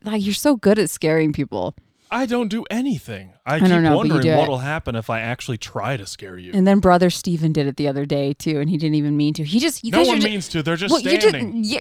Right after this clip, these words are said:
Speaker 1: creeps, like creeps. He was just, he was
Speaker 2: Creeps.
Speaker 1: just standing in front of the glass door, and I happened
Speaker 2: Okay,
Speaker 1: to look
Speaker 2: that,
Speaker 1: up.
Speaker 2: that could have been creepy.
Speaker 1: It
Speaker 2: You're
Speaker 1: was
Speaker 2: right.
Speaker 1: so creepy. Thank you,
Speaker 2: You did a,
Speaker 1: Steven.
Speaker 2: you did a s-, real legit scream on
Speaker 1: <laughs> I did.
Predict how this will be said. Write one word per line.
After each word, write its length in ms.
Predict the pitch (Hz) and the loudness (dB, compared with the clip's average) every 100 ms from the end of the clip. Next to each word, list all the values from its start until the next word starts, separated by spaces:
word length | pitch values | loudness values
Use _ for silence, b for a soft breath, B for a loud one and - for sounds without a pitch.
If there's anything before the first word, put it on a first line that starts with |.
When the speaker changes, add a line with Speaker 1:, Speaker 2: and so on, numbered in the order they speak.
| - | -2
Speaker 1:
creeps, 480 | - 440 453 196 - | 4 6 6 2 2
like 200 | 247 233 | 2 2
creeps. 500 | - 453 523 233 - | 2 2 2 -2 0
He 80 | 277 | 4
was 160 | 330 | 4
just, 240 | 359 302 294 | 0 -4 0
he 100 | 320 | 2
was 120 | 359 | 2
Speaker 2:
Creeps. 120 | 392 | -2
Speaker 1:
just 140 | - | -2
standing 380 | 233 330 381 370 | 0 0 2 4
in 100 | 277 | 4
front 260 | - 285 285 | 4 4 4
of 80 | 254 | 2
the 80 | |
glass 420 | 233 220 226 262 202 | 2 4 4 2 4
door, 380 | 220 285 240 214 | 6 8 8 6
and 100 | 226 | 4
I 180 | 226 220 - | 4 2 0
happened 380 | 208 254 269 262 | 2 2 4 2
Speaker 2:
Okay, 60 | 220 | 4
Speaker 1:
to 60 | |
look 160 | 247 160 | 6 6
Speaker 2:
that, 100 | 190 | 6
Speaker 1:
up. 340 | 262 240 - - - | 6 6 4 -4 -2
Speaker 2:
that 180 | 151 | -2
could 160 | 143 139 | -2 -4
have 80 | 107 | -4
been 180 | 101 104 | -8 -10
creepy. 300 | - 139 - | -12 -2 4
Speaker 1:
It 40 | |
Speaker 2:
You're 140 | 247 | 6
Speaker 1:
was 140 | 269 254 | 6 4
Speaker 2:
right. 100 | - | 2
Speaker 1:
so 280 | 339 320 320 | 4 4 4
creepy. 640 | - 190 170 156 139 156 _ - | 4 4 4 2 2 -4 _ 2
Thank 200 | 302 330 | 4 6
you, 60 | |
Speaker 2:
You 40 | 254 | 2
did 20 | |
a, 20 | |
Speaker 1:
Steven. 560 | - 180 170 175 196 240 | 4 4 6 6 6 4
Speaker 2:
you 120 | 269 | 2
did 140 | 135 | -4
a 40 | 120 | -8
s-, 160 | - - | -8 -12
real 380 | 123 131 117 | -8 -6 -6
legit 340 | 117 117 117 107 | -8 -8 -8 -10
scream 380 | - 113 110 110 | -10 -8 -6 -4
on 180 | 117 - | -4 0
Speaker 1:
<laughs> 60 | |
I 80 | 330 | 0
did. 460 | 349 262 254 - | 0 0 0 2